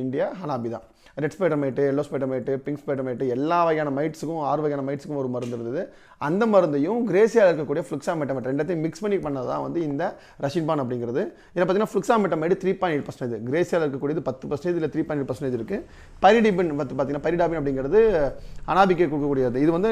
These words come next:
நைன் பாயிண்ட் ஃபைவ் பர்சன்டேஜ் இருக்கு. இந்த ரெண்டும் தான் பார்த்தீங்க அப்படின்னா, இதுல கலந்துருக்கக்கூடிய இன்னர் இன்கிரிடியன்ட் சொல்றது. ஒரு ஏக்கராவுக்கு ரெக்கமெண்டேஷன் அப்படிங்கிறது நானூறு மில்லி சொல்றோம். அதிகபட்சம் ஒரு லிட்டர் தண்ணி, நீங்க தண்ணியில போற மாதிரி இருந்தா ரெண்டரை மில்லி to மூணு மில்லி வரைக்கும் போகலாம். சப்போஸ் நூத்தறுபது லிட்டர் தண்ணி யூஸ் பண்றீங்க அப்படின்னா,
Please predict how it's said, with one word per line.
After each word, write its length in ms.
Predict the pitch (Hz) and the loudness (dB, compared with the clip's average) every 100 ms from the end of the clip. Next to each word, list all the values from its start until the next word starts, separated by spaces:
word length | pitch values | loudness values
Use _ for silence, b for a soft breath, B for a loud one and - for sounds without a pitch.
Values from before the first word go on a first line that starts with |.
| 196 | 2
நைன் 180 | 180 214 | 2 2
பாயிண்ட் 160 | 202 170 | 0 0
ஃபைவ் 100 | 143 | -2
பர்சன்டேஜ் 260 | 135 151 123 | -2 -2 -4
இருக்கு. 160 | 120 131 | -4 -4
இந்த 80 | |
ரெண்டும் 360 | 135 180 190 196 | -2 0 0 0
தான் 120 | 202 175 | 0 0
பார்த்தீங்க 240 | 147 147 | -2 -4
அப்படின்னா, 220 | 131 180 | -4 -2
இதுல 120 | 175 - | -2 -2
கலந்துருக்கக்கூடிய 500 | 139 143 135 127 185 - B B 147 | -2 -2 -4 -4 -4 -6 B B -2
இன்னர் 220 | 180 165 | 0 0
இன்கிரிடியன்ட் 420 | 156 151 139 143 120 | -2 -4 -4 -4 -8
சொல்றது. 260 | 104 - - b - | -10 -14 -18 b -4
ஒரு 140 | 151 165 | 0 2
ஏக்கராவுக்கு 380 | 226 233 214 170 | 2 4 4 2
ரெக்கமெண்டேஷன் 360 | 165 180 160 160 | -2 -2 -2 -4
அப்படிங்கிறது 320 | 139 131 170 147 | -4 -2 -2 -2
நானூறு 280 | 127 156 170 143 | -2 -2 -2 -2
மில்லி 140 | 156 - | -4 -4
சொல்றோம். 260 | 113 156 - B B 143 | -8 -8 -10 B B -4
அதிகபட்சம் 400 | 202 185 208 175 | 0 0 0 0
ஒரு 80 | 165 | 0
லிட்டர் 180 | 160 147 | -2 -4
தண்ணி, 140 | 139 151 | -4 -4
நீங்க 180 | 139 | -2
தண்ணியில 200 | 165 226 196 | 0 0 2
போற 100 | 175 | 0
மாதிரி 240 | 151 180 | 0 0
இருந்தா 120 | 165 | 0
ரெண்டரை 200 | 156 175 160 | 0 0 0
மில்லி 160 | 165 196 | 0 0
to 60 | 180 | 0
மூணு 140 | 160 151 | -2 -2
மில்லி 140 | 151 | -2
வரைக்கும் 240 | 151 143 127 | -2 -4 -6
போகலாம். 220 | 113 110 - | -8 -10 -10
சப்போஸ் 240 | 135 165 165 B B 151 | -6 -4 -6 B B 0
நூத்தறுபது 300 | 190 190 170 | 2 2 2
லிட்டர் 180 | 147 151 | 0 -2
தண்ணி 180 | 196 190 | 0 -2
யூஸ் 140 | 185 | -2
பண்றீங்க 240 | 156 147 131 | -4 -2 -2
அப்படின்னா, 240 | 127 156 | -2 -4